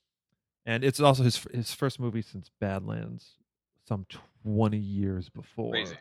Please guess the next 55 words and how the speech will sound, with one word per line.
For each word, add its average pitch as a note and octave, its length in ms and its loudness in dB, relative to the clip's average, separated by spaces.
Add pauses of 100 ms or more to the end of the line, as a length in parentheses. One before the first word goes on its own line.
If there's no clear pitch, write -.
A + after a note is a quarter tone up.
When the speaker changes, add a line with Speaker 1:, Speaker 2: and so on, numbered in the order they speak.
(140)
Speaker 1:
which - 180 -8
is, F2+ 120 -4
Speaker 2:
Crazy. F#2+ 140 -10
Speaker 1:
which A#2+ 140 0
is G#2+ 100 -8
great. A#2 180 2
And A2+ 120 4
he B2 120 4
not, A#2 220 2
he A#2+ 160 2 (100)
just G#2 160 -10
comes G#2+ 220 2
back G2+ 280 0
and G#2+ 80 -6
is G2 80 -10
like, G#2 160 -6 (680)
"Yep, A#2 160 2 (140)
Speaker 2:
I'm G#2 200 -14
doing C#3 240 6
it." D3 100 6 (680)
Speaker 1:
this G#2 140 -6
is, A#2 80 -10
this B2+ 140 2
is G#2+ 80 0
how A#2 100 6
we A#2 80 4
do A#2 160 4
it. A2 100 -2 (300)
I A#2 80 0
got, G#2+ 220 -2 (340)
I C3 80 4
got B2+ 160 0
everyone D#3 380 6
in C#3+ 80 4
Hollywood C3 480 4
that - 180 -4
Saving A#2 300 -4
Private A2+ 300 -2
Ryan G#2 400 -2 (140)
didn't C3 360 4
get, D#3+ 260 6 (680)
'cause G#2+ 80 0
that C#3 100 6
movie's, G#2 300 4 (180)
that A#2 160 2
movie's A2 240 4
jam-packed G2 460 0
full - 160 -6
of - 80 -12
people. - 320 -6
Speaker 2:
Yes, - 120 -20
it - 60 -4
Speaker 1:
I've, G2 100 -2
Speaker 2:
is. G2+ 200 0
Speaker 1:
it's, - 160 -20